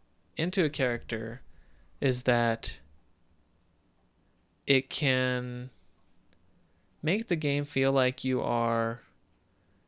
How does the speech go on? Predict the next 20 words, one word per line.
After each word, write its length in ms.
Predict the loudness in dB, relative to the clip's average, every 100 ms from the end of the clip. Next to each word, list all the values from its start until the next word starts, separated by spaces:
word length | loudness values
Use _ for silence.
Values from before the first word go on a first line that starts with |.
| _ _ _ -20 -14
controlling 640 | -8 -6 0 2 2 2
a 60 | 0
character 680 | 0 2 2 2 0 0 -2
instead 340 | -4 -2 0
of 160 | -2 -4
playing 400 | -6 0 0 0
as 260 | 0 0 0
a 60 | -4
character. 720 | -4 -2 -4 -6 -8 -6 -10 _ _ _
Because 320 | -6 -2 0
if 160 | -2 2
that 260 | 4 4 4
personality 680 | 0 0 0 2 4 2
doesn't 320 | 2 2 2 -2
really 200 | -2 -4
fit 380 | 0 2 4
with 240 | 2 -2 -4
the 160 | -8
particular 480 | -4 -6 -6 -4 -4
player, 640 | -4 0 4 6 6 4